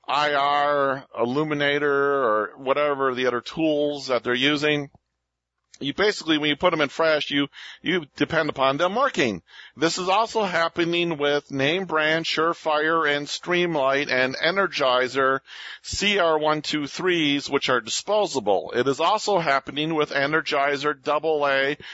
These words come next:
and triple A lithium disposable batteries.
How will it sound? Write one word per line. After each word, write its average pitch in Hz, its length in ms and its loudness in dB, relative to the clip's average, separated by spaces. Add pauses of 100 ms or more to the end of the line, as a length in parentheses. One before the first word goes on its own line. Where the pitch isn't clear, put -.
(160)
and 143 200 -2
triple 185 540 -2
A 151 200 2
lithium 151 640 0
disposable 143 920 0
batteries. 123 640 -2